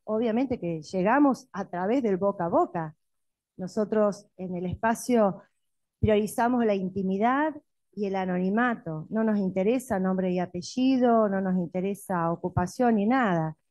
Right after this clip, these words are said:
Y la intimidad es preservar ese momento donde ellos abren su corazón y cuentan todo lo que les está pasando.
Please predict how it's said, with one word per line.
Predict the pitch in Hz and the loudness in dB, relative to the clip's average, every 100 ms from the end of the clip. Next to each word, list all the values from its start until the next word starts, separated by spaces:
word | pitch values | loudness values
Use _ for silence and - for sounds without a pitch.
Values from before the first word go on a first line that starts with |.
| _ _ | _ _
Y | 220 | -4
la | 208 | -2
intimidad | 208 214 226 214 220 269 311 - | -2 -2 -2 -2 0 0 0 -4
es | 208 208 | -12 -8
preservar | 202 - 202 202 269 330 302 - | -10 -8 -6 0 0 0 -2 -8
ese | 226 240 | -8 -4
momento | 214 202 226 285 311 302 320 277 175 - _ _ _ _ - | -2 0 2 4 4 4 2 4 0 -6 _ _ _ _ -4
donde | 202 196 202 233 | -2 0 0 0
ellos | 254 311 311 294 _ | 0 -2 -2 -4 _
abren | - 233 262 262 302 320 302 - | -4 -2 0 -2 -2 0 -2 -6
su | 202 | -10
corazón | 185 185 185 185 240 254 277 285 | -6 -4 -4 -4 0 4 4 4
y | 196 185 | 0 -4
cuentan | 214 226 240 226 196 | 0 0 2 -2 0
todo | 240 269 262 | 2 2 2
lo | 185 | 0
que | 175 | -4
les | 170 170 170 | -4 -4 -4
está | 180 | -4
pasando. | 170 - 226 190 160 151 147 | -4 -2 0 2 4 2 0